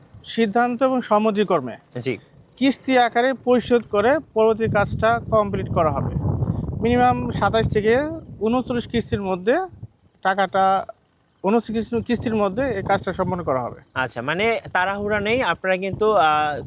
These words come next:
Speaker 2: খুব ইজিলি কিন্তু এখানে ইনভেস্ট করে খুব সহজে টাকা পরিশোধ করতে পারবেন। আর আপনিও হয়ে যেতে পারবেন একটি স্বপ্নের ফ্ল্যাটের মালিক।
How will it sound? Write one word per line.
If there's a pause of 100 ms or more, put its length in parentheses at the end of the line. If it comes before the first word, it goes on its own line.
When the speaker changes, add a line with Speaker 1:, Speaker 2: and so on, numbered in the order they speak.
Speaker 2:
খুব
ইজিলি
কিন্তু
এখানে
ইনভেস্ট
করে (280)
খুব
সহজে
টাকা
পরিশোধ
করতে
পারবেন। (340)
আর
আপনিও
হয়ে
যেতে
পারবেন
একটি
স্বপ্নের
ফ্ল্যাটের
মালিক।